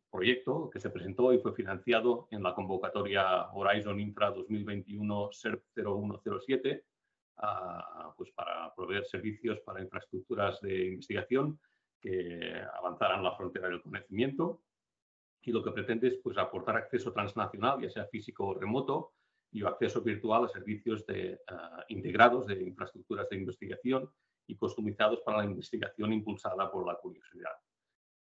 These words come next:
Este consorcio, pues, comprende a diversas infraestructuras europeas, como son, ah,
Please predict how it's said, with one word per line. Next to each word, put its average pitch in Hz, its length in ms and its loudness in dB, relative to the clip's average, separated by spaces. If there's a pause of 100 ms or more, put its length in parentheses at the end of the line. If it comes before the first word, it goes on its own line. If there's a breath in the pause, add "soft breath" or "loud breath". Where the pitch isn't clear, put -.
(180)
Este 117 220 -2
consorcio, 127 580 2
pues, 104 220 -2
comprende 104 460 0
a 101 80 2
diversas 101 480 -2
infraestructuras 98 1040 -4
europeas, 120 640 4
como 98 240 -8
son, 92 400 -8
ah, - 440 -12